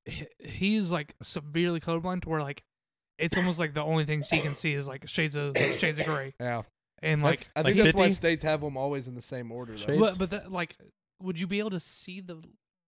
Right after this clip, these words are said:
Speaker 1: brightness, I
Speaker 3: You
Speaker 1: guess?
Speaker 3: should be able to
Speaker 2: Yeah,
Speaker 3: tell
Speaker 2: yeah.
Speaker 3: whether something's lit up or not.
Speaker 1: I
Speaker 3: He's not
Speaker 1: guess.
Speaker 3: like, n-
Speaker 1: But I, anyway, I,
Speaker 2: And it was
Speaker 1: I,
Speaker 2: lit!
Speaker 1: I texted one of my friends. I was like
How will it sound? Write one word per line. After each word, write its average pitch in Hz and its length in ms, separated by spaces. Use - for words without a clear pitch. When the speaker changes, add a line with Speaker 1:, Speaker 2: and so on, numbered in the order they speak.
Speaker 1:
brightness, 190 1200
I 139 60
Speaker 3:
You 190 120
Speaker 1:
guess? 165 100
Speaker 3:
should 190 200
be 175 60
able 165 240
to 123 60
Speaker 2:
Yeah, 113 40
Speaker 3:
tell 151 160
Speaker 2:
yeah. 127 60
Speaker 3:
whether 127 200
something's 113 280
lit 110 260
up 120 220
or 101 80
not. 95 320
Speaker 1:
I 214 80
Speaker 3:
He's 165 180
not 160 120
Speaker 1:
guess. 156 60
Speaker 3:
like, 135 240
n- 123 260
Speaker 1:
But 160 200
I, 196 160
anyway, 202 580
I, 175 100
Speaker 2:
And 262 200
it 294 140
was 294 80
Speaker 1:
I, - 160
Speaker 2:
lit! 339 680
Speaker 1:
I 196 160
texted 269 320
one 233 120
of 233 80
my 170 80
friends. 226 300
I 196 80
was 185 120
like 156 160